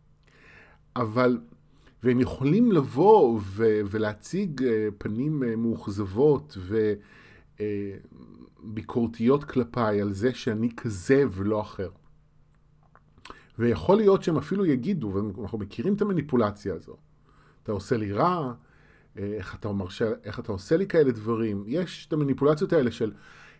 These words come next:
עצם קיומך וההתנהגות שלך פוגעת בי. וזה התחום שהוא, אה, בעייתי יותר.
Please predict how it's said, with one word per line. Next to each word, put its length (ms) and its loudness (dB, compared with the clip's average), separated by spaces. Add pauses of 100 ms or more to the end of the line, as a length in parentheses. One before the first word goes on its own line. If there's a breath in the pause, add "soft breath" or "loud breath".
עצם 300 4
קיומך 420 2 (100)
וההתנהגות 460 2
שלך 260 -6 (160)
פוגעת 540 -2
בי. 100 -20 (1800 soft breath)
וזה 340 4
התחום 760 2 (400)
שהוא, 840 0 (240)
אה, 200 -2
בעייתי 440 -2
יותר. 340 -4